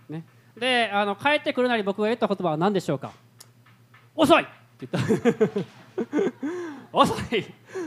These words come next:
三時二十分には帰ってくるって言ったやん」ってね。あー、ね、「出なあかんって言ったやん」ってね。あの、まあ、その怒りどこから来るんですかね。自分はちゃんとやったっていうことですよね。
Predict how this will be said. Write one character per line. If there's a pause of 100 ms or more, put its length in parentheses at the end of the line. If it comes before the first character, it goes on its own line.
(100)
三
時
二
十
分
に
は
帰
っ
て
く
る
っ
て
言
っ
た
や
ん」
っ
て
ね。 (640)
あ (200)
ー、
ね、
「出
な
あ
か
ん
っ
て
言
っ
た
や
ん」
っ
て
ね。 (200)
あ
の、 (1200)
ま
あ、
そ
の
怒
り
ど
こ
か
ら
来
る
ん
で
す
か
ね。 (880)
自
分
は
ち
ゃ
ん
と
や
っ
た
っ
て
い
う
こ
と
で
す
よ
ね。